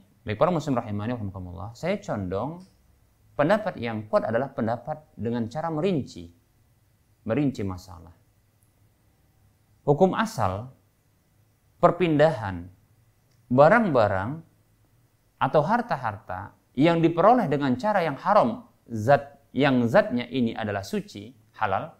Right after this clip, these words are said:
ya, seperti uang tadi yang diperoleh dengan cara menjual diri, ya, kemudian menjual, ya,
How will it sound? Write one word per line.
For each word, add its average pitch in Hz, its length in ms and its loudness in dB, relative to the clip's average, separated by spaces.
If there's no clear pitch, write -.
ya, 95 180 -18
seperti - 400 -10
uang 123 320 0
tadi 104 240 -8
yang 110 80 -6
diperoleh 113 480 0
dengan 98 320 -8
cara 110 320 -4
menjual 104 560 4
diri, 104 560 2
ya, 117 320 -8
kemudian 113 400 2
menjual, 127 800 2
ya, 101 240 -8